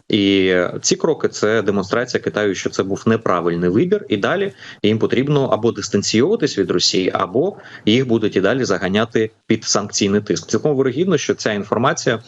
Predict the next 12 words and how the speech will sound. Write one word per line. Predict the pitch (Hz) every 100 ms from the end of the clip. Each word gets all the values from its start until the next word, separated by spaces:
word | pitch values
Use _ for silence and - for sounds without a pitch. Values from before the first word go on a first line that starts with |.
| -
вже | - 101 110
стане | - 98 95
підваленою | 107 98 143 156 117 101
нами | 95 87
для | 90
того, | - 120
щоб | 123 104 98
ввести | 90 98 -
додаткові | 101 92 - 107
санкції | 104 92 95 -
по | -
Китаю. | - - 95 87